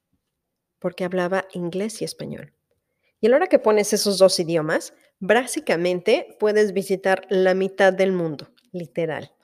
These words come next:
<laughs> porque la mayor parte de los países habla uno o el otro. Entonces, son más cosas que le das a tu hijo para,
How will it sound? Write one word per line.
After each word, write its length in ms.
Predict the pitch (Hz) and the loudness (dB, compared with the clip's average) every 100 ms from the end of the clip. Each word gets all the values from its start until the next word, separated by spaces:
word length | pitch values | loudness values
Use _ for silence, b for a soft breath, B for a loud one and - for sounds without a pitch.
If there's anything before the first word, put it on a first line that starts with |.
| B B 226 | B B -16
<laughs> 760 | - _ _ - 359 - - | -16 _ _ -16 -16 -14 -2
porque 200 | 196 202 | 0 2
la 120 | 196 | 2
mayor 400 | 196 202 226 226 | 2 4 2 2
parte 300 | 226 208 214 | 2 2 2
de 60 | 190 | 2
los 180 | 180 - | 0 0
países 480 | 180 185 254 269 185 | -2 2 2 2 0
habla 260 | 175 180 | 0 2
uno 340 | 175 185 202 214 | 2 0 0 -2
o 60 | |
el 100 | 294 | -2
otro. 300 | 427 - 147 _ _ _ _ _ _ _ _ _ _ b b b | -4 -6 -14 _ _ _ _ _ _ _ _ _ _ b b b
Entonces, 320 | - 311 359 | -8 -2 0
son 160 | 381 381 | 0 0
más 200 | 453 - | -2 -6
cosas 420 | - 349 381 359 | -6 -6 -4 -2
que 100 | 247 | -2
le 140 | 226 | 0
das 200 | 233 254 | -4 -4
a 100 | 269 | -6
tu 100 | 254 | -4
hijo 300 | 254 262 262 | -6 -4 -6
para, 340 | 233 202 196 | -4 -8 -8